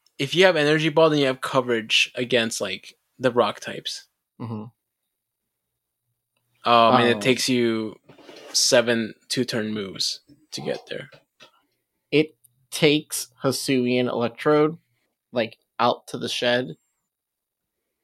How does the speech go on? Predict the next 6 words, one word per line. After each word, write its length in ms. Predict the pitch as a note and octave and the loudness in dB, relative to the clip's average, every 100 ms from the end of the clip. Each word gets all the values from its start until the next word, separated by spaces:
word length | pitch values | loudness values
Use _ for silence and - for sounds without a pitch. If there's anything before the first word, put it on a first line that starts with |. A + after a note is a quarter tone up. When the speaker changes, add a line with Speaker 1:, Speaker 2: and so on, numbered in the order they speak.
| _ C3 | _ -4
Speaker 2:
and 140 | A#2+ | -2
just 320 | A#2+ - _ A#2 | -4 -6 _ -10
beats 240 | A2 - | -8 -6
it 140 | - - | -8 -8
merc-, 180 | G2+ - - - - _ | -10 -10 -12 -16 -20 _
mercifully. 720 | G#2+ G#2 - - - G#2 - | -14 -12 -12 -14 -14 -12 -14